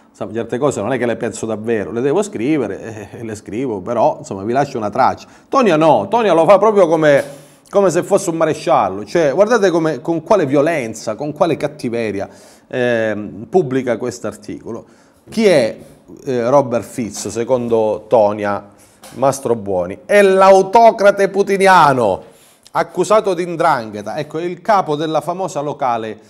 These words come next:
di Bratislava, perché evidentemente anche lì, insomma, c'è una locale e la guida proprio, c'è la cosca Fizzo che è quella più, eh, pericolosa. Ora magari troveranno pure un santino, magari a casa sua, dove faceva i riti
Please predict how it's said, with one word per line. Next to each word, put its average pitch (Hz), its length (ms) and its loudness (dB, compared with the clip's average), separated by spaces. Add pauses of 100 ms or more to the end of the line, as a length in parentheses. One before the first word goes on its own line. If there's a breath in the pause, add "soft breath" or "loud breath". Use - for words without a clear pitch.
(200 soft breath)
di 131 300 -8
Bratislava, 101 800 -8
perché 113 320 -10
evidentemente 123 600 -8
anche 120 240 -12
lì, 104 180 -12
insomma, 92 260 -20
c'è 104 180 -18
una 101 120 -12
locale 104 580 -10
e 117 100 -14
la 110 200 -10
guida 123 240 -8
proprio, 131 260 -10
c'è 156 140 -10
la 147 100 -4
cosca 147 320 -10
Fizzo 113 420 -14
che 98 140 -12
è 98 80 -16
quella 92 340 -16 (580 soft breath)
più, 135 300 -2
eh, 117 340 -6
pericolosa. 123 480 -6
Ora 180 140 -4
magari 160 240 -4
troveranno 147 420 -4
pure 156 160 -8
un 143 80 -6
santino, 135 640 -8
magari 110 340 -10
a 110 180 -12
casa 113 280 -12
sua, 110 380 -8
dove 98 160 -12
faceva 98 280 -12
i 104 100 -8
riti 101 380 -10